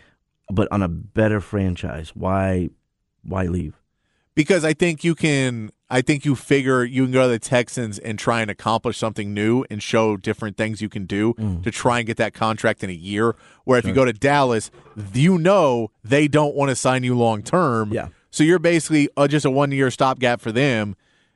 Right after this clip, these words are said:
Speaker 2: and then they're gonna be trying to get Jake Ferguson ready to take over. They may draft another tight end,
Speaker 1: Yeah.
Speaker 2: and you're just there,
Speaker 1: Yeah.
Speaker 2: but you are not in their future plans. Whereas the Texans, you may be in their future plans. If you and this, the quarterback they draft build a rapport,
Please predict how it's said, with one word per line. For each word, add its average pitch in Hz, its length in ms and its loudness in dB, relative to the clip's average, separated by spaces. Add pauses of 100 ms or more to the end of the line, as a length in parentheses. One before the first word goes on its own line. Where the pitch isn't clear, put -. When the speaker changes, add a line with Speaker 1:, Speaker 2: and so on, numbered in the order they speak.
(140)
Speaker 2:
and 123 420 0
then 135 220 2
they're 131 160 2
gonna 139 100 0
be 127 100 0
trying 131 280 0
to 123 60 -2
get 117 120 0
Jake 127 240 0
Ferguson 127 420 0
ready 123 180 2
to 120 60 0
take 120 240 -2
over. 120 320 2 (220)
They 110 140 -4
may 139 160 2
draft 120 420 0
another 123 240 0
tight 120 260 0
end, 117 220 0
Speaker 1:
Yeah. 95 300 -2
Speaker 2:
and 139 100 0
you're 180 160 4
just 143 300 -2
there, 131 420 2
Speaker 1:
Yeah. 92 220 -2
Speaker 2:
but 123 160 0
you 156 80 6
are 135 100 2
not 131 240 0
in 120 60 -4
their 113 100 0
future 113 340 -2
plans. 135 460 -2 (240)
Whereas 143 220 2
the 127 60 -12
Texans, 185 520 0
you 185 180 -2
may 214 220 2
be 262 80 0
in 196 80 0
their 156 80 2
future 170 300 0
plans. 180 420 0 (300)
If 143 180 2
you 180 220 2
and 208 100 0
this, 185 260 0 (100)
the 135 200 -2
quarterback 180 420 2
they 131 120 0
draft 147 500 0
build 147 160 4
a 131 60 0
rapport, 123 580 0